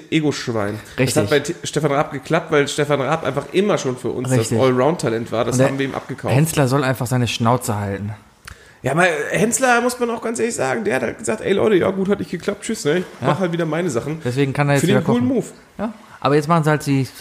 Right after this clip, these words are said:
Speaker 2: dann, und da haben auf jeden Fall der, der Felix Neureuter, der Skifahrer.
Speaker 1: Ja.
Speaker 2: Kennst du?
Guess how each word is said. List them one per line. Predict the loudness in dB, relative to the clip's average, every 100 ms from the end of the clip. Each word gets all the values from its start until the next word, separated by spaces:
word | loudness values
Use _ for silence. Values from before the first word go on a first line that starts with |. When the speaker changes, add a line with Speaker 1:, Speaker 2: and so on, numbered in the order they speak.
| -6
Speaker 2:
dann, | -4 -2
und | -2 -2
da | -2
haben | -2 -4
auf | -2
jeden | -4 -2
Fall | 2 4 2 0 -8 -20 -4
der, | 0 2 2
der | 2 2 2 2 2
Felix | 0 -2 -2
Neureuter, | 0 2 2 0 -2
der | -2
Skifahrer. | -4 -2 0 0 -2 -8 -20 _ _ _ _ _ _ -20 -20 _ _ _ -14
Speaker 1:
Ja. | -8 -6 -6 -6 -8
Speaker 2:
Kennst | -4 -4 -4
du? | -2